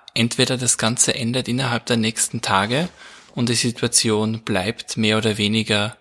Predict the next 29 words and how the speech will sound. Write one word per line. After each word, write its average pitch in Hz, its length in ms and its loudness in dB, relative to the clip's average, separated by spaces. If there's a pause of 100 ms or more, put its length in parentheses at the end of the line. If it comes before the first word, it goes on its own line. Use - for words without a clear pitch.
(1080)
unter 123 200 -2
Kontrolle, 117 520 0
was 110 200 2
auch 117 80 2
immer 123 180 2
das 113 220 2
heißt, 117 420 0
oder 165 520 2 (300)
wenn 120 200 2
es 120 200 2
mehrere 117 560 0
Wochen 113 280 -2
hinweg 120 420 -2
dauert, 110 400 0
dann 117 160 0
eskaliert 113 560 0
die 123 60 -2
Situation 117 720 0
und 120 180 -4
wird 113 240 0 (540)
unüberblickbar 120 1200 2
und, 107 480 -2
ähm, 98 440 -6 (160)
mehr 104 220 2
oder 117 180 4
weniger 110 420 2
auch 110 300 -4
unlösbar, 107 640 0
beziehungsweise 110 680 2